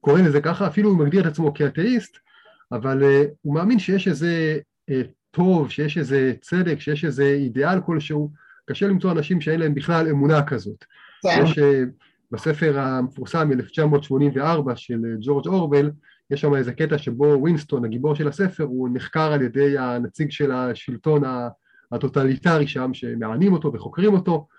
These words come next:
Speaker 1: והוא ככה מתקומם נגד השלטון, הוא אומר להם, "אה, אתם לא תצליחו, בסוף אתם תיפלו, בסוף מישהו ינצח אתכם", והחוקר אומר לו, "מי ינצח אותנו? מי יפיל אותנו?" הוא מוכיח לו בהיגיון שזה לא הגיע,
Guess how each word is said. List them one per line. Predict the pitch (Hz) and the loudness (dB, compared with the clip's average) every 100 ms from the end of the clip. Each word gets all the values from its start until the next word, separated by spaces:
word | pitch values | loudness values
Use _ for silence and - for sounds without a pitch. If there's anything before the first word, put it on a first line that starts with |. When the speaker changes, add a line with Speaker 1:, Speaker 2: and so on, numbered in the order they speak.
| - - _ | -20 -20 _
Speaker 1:
והוא | 117 147 156 | 0 0 0
ככה | 165 170 | -2 0
מתקומם | 175 180 196 240 233 | 0 2 2 4 4
נגד | 220 | 4
השלטון, | 214 208 202 240 | 2 2 0 0
הוא | 196 | 2
אומר | 214 208 | 2 2
להם, | 208 196 | 2 2
"אה, | 190 190 185 180 170 | 2 2 0 0 -2
אתם | 156 202 | -2 0
לא | 220 | 2
תצליחו, | 190 214 220 214 | 2 0 0 2
בסוף | 165 156 196 | 2 0 0
אתם | 185 170 | 0 0
תיפלו, | 160 156 247 254 | 0 0 2 2
בסוף | 151 196 185 | 2 0 0
מישהו | 185 190 | 0 2
ינצח | 165 151 220 196 | 0 2 2 2
אתכם", | 190 190 180 147 | -2 -2 -2 -4
והחוקר | 127 123 147 180 | -8 -6 -6 -2
אומר | 185 190 196 | 0 0 0
לו, | 220 | 0
"מי | 285 | 0
ינצח | 262 185 170 147 | -2 -2 -4 -4
אותנו? | 147 143 | -6 -4
מי | 196 | -2
יפיל | 262 190 | -2 -2
אותנו?" | 160 139 | -4 -6
הוא | 139 | -8
מוכיח | 156 185 202 | -8 -6 -2
לו | 214 | 0
בהיגיון | 202 220 220 196 | 2 2 0 0
שזה | 185 175 | -4 -2
לא | 196 | 0
הגיע, | 190 170 | 2 0